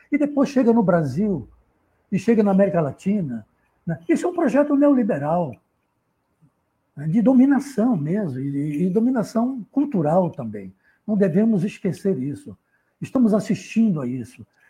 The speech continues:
E, e aqui pra nós, eu me considero um derrotado,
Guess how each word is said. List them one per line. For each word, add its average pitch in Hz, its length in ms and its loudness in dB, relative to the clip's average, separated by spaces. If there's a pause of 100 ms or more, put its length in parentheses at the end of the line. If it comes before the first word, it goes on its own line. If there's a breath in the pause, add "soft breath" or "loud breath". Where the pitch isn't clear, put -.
(120)
E, 185 920 -2
e 156 40 -4
aqui 165 160 -2
pra 180 140 2
nós, 143 340 0
eu 165 80 2
me 170 100 0
considero 160 720 -2
um 190 100 2
derrotado, 156 760 2